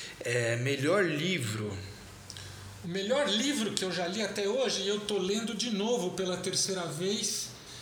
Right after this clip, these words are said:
Speaker 2: é um livro chamado Zen, ou A Arte da Manutenção de Motocicletas, de, do Robert Pirsig,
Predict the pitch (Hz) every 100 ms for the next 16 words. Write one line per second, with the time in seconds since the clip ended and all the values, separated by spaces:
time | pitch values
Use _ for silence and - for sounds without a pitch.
0 | - - 147 156 160 156 175 185 - 165
1 | 160 151 147 135 170 170 190 226 247 -
2 | - - - - - 165 190 170 160 180
3 | 202 185 196 180 175 180 170 170 - 175
4 | 165 160 147 - - - 156 160 165 185
5 | 160 151 143 160 165 165 135 151 131 165
6 | 160 165 - 190 180 - 113